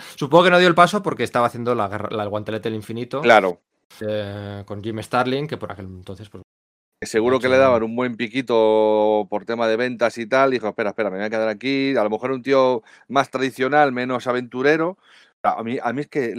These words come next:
Speaker 2: me pasa igual que a ti. A mí es que Ron Lim me parece muy buen dibujante. O sea, no te diría que es una estrella, pero creo que es un dibujante ma-, más que capaz. De hecho, yo cuando veía T V Os de Ron Lim me relajaba porque sabía que iba a encontrarme algo bueno. Luego ya dependía del entintado y el colorista lo que saliera,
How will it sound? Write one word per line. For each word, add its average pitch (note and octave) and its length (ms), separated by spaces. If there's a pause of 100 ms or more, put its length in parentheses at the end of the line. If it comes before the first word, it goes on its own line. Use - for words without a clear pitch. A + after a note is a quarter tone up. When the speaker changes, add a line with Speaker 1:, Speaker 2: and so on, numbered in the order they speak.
(160)
Speaker 2:
me A2+ 120
pasa C3 160
igual A2 160
que F#2+ 80
a F2+ 60
ti. E3+ 180
A A2 60
mí G2+ 80
es G#2+ 100
que C#3 120
Ron A#2 180
Lim C#3 100
me D#3 120
parece A2+ 260
muy B2+ 140
buen G#2 180
dibujante. F#2+ 460
O - 20
sea, A2 100
no B2 100
te D#3 120
diría D3 260
que D3 80
es - 140
una C#3 100
estrella, E3+ 560 (600)
pero G#2+ 220
creo A#2+ 140
que D3 60
es D#3 60
un E3 80
dibujante D3+ 400
ma-, C#3+ 180
más C3+ 300
que F3+ 140
capaz. C3+ 360
De G#2+ 100
hecho, B2 140
yo C#3 160
cuando C#3 300
veía C3+ 360
T B2 140
V C3 100
Os C3 60
de B2+ 140
Ron B2 260
Lim D#3+ 240
me A#2+ 220
relajaba A#2 680 (460)
porque A2+ 260
sabía A2+ 360
que C#3 100
iba E3+ 80
a E3+ 40
encontrarme B2 500
algo F2+ 200
bueno. C3 300
Luego C#3 220
ya D3+ 120
dependía C#3 380
del C#3 200
entintado C3 440
y C3 40
el B2+ 200
colorista B2+ 640
lo G2+ 260
que G#2 100
saliera, D3+ 440